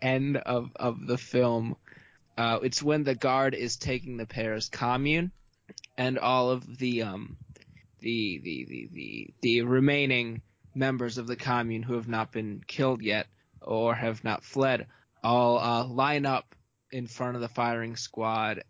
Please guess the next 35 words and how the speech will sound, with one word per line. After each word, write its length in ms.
and, 400
you 80
know, 200
they 140
start 340
singing 340
the 160
Internationale, 960
and 380
halfway 460
through 520
they, 280
uh, 240
you 200
know, 180
they 120
get 140
fired 380
upon, 480
and 140
all 160
but 240
three 540
are 160
killed. 380
If 200
you've 140
ever 200
seen 320
the 80
film 420
version 640
of 400
The 120
Crucible, 720